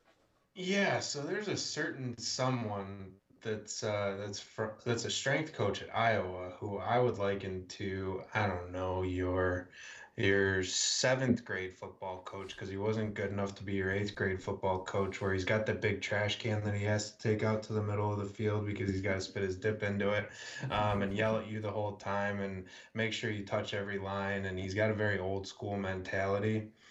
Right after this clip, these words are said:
about himself. And, um, he was, he, Chris Doyle is his name,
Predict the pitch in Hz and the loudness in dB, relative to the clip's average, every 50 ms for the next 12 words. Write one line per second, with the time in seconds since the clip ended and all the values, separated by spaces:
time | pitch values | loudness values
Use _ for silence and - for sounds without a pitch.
0 | - - - - _ - 127 113 104 104 101 113 110 110 117 120 120 - - - | -20 -20 -20 -20 _ -4 0 2 2 2 4 6 6 6 6 4 2 -4 -2 0
1 | 127 123 120 117 120 113 - - - - 127 123 131 143 147 143 - - - - | 2 2 2 2 0 -2 -2 -4 0 2 2 2 4 2 0 -2 -6 -14 -18 -10
2 | - 120 117 113 113 113 113 113 110 107 104 95 98 104 107 107 107 107 104 101 | -4 -2 0 0 2 2 0 0 0 0 0 0 2 2 2 2 2 2 0 -2
3 | 101 101 - - - - - - - - _ _ - 131 143 160 175 165 165 160 | -6 -8 -12 -18 -20 -20 -20 -20 -20 -20 _ _ -4 0 2 2 2 2 2 2
4 | 151 151 151 151 147 139 127 123 - - - _ _ - - 127 - - - _ | 4 4 4 4 4 2 0 -4 -6 -10 -14 _ _ -8 -6 -6 -6 -6 -10 _
5 | _ _ - - _ - - - 165 185 190 202 - - 139 131 127 120 107 98 | _ _ -20 -20 _ -18 -8 -2 0 2 2 0 0 -2 0 2 2 2 0 0
6 | 92 85 - - _ _ - - _ _ _ _ _ _ _ _ _ _ - 113 | -4 -8 -12 -18 _ _ -20 -20 _ _ _ _ _ _ _ _ _ _ -6 -4
7 | 107 101 104 101 92 95 95 92 92 92 95 104 110 | -4 -2 -2 -4 -4 -4 -6 -6 -6 -6 -6 -6 -6